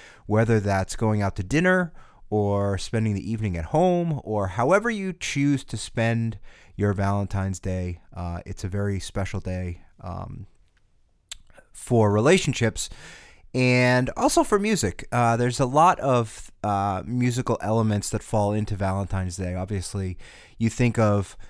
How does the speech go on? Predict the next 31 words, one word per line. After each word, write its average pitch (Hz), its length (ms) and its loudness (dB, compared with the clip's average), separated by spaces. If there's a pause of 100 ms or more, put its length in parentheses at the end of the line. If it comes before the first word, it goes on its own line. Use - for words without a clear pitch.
(340)
things 120 500 2
like, 104 680 -2
uh, 98 240 -6
love 135 260 4
songs 120 600 2
and 98 800 -4 (100)
ballads 113 880 0 (100)
and 92 560 -6 (140)
all 117 380 4
of 101 160 -2
the, 92 460 -4 (180)
all 113 180 -2
of 101 80 -6
the 95 100 -6
songs 98 380 -4
that - 240 -10
sort 104 140 -6
of - 200 -8
bring 101 640 0
love 107 520 4
into 117 360 0
the 98 120 -2
world. 90 680 -4 (840)
Those 120 600 2
are 123 120 4
the 107 120 0
things 104 460 -2
that 92 320 -4
really 127 600 -2 (680)
have - 380 0
people, 104 540 -2